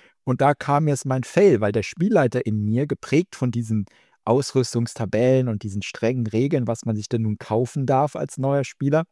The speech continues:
war einfach so gepolt, dass ich gedacht hat, „Ha, jetzt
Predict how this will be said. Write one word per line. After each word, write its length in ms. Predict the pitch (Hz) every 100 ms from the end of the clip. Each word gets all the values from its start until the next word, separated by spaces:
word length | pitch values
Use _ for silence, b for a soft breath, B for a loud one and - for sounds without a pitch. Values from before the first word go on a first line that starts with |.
| _ b b b b _ _ _ -
war 140 | 120
einfach 300 | 135 160 156
so 200 | - 151
gepolt, 400 | 165 - 156 180
dass 200 | 135 -
ich 120 | -
gedacht 320 | - 120 110 104
hat, 120 | - -
„Ha, 160 | - - _ _ _ _ -
jetzt 460 | 151 - - -